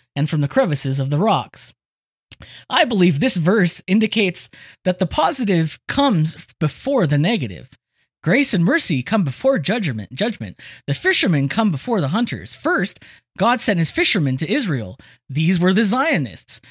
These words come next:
men like Theodore Herzl, who called for the Jews of Europe and the world to come to Palestine to establish the Jewish state.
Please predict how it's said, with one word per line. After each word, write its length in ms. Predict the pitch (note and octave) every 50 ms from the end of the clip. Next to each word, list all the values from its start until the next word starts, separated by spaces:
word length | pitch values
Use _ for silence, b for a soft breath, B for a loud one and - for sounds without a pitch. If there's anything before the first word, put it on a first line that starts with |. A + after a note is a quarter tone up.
| b b -
men 240 | D3 D3+ F3 F3+
like 200 | F3 F3 F#3 E3+
Theodore 500 | - - E3 D#3 E3+ F3+ G3+ A3+ A#3+ B3+
Herzl, 480 | A#3+ D#4 D#4+ E4+ - - D3+ G#2+ G#2 - - B B B B B -
who 100 | G3+ G3
called 300 | - - F#4 F#4+ F#4 -
for 120 | - D#4
the 120 | B3 C#4 F#3+
Jews 340 | D3 E3 A3 A#3 A#3+ G3+
of 140 | A#3 G3 D#3
Europe 340 | D3+ D#3+ D#3+ D#3 E3+ - - B B B B B B B -
and 300 | F#3 A#3 C#4 D#4+ D#4+ A3+
the 80 | C4 A#3
world 420 | D#3+ E3+ G#3 F3+ D#3 D#3+ D#3+ E3
to 60 | - F3
come 220 | - F#3+ G#3+ A3
to 60 | G3+
Palestine 680 | - - F#3+ D3 C#3 C#3+ C#3 - D3 C3+ C3 C3 C3
to 100 | B2+ C3
establish 540 | B2+ A#2 - - D#3 D#3+ F#3 G3 F#3+ F3 -
the 80 | - A#2+
Jewish 400 | A2+ - D3+ F3 F3 D#3+ - -
state. 340 | - - A2 G2+ D#2+ B1